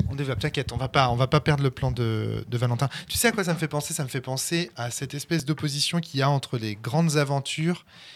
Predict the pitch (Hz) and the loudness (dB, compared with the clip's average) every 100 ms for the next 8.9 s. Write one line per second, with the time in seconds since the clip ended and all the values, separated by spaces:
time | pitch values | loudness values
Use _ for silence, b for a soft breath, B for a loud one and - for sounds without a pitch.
0 | b - 139 139 147 - 123 120 113 107 | b -6 0 2 0 0 2 2 2 -2
1 | - - _ _ - - 165 160 147 - | -8 -20 _ _ -2 2 4 4 4 4
2 | 165 - 160 - - 123 135 139 B B | 4 4 0 0 -2 2 2 2 B B
3 | B B B - 135 127 123 123 - 135 | B B B 0 6 8 8 6 6 6
4 | 127 120 120 117 - - - 139 127 - | 8 6 2 -4 -4 0 4 4 2 0
5 | 139 139 135 127 - _ _ b b b | 6 8 8 6 -2 _ _ b b b
6 | b - 170 160 156 151 - 185 190 156 | b -2 6 8 8 8 2 2 2 2
7 | 139 - 139 135 131 127 131 147 131 147 | 2 2 4 4 4 2 2 0 0 0
8 | 147 160 175 175 165 135 127 - | 2 6 6 4 2 0 0 -2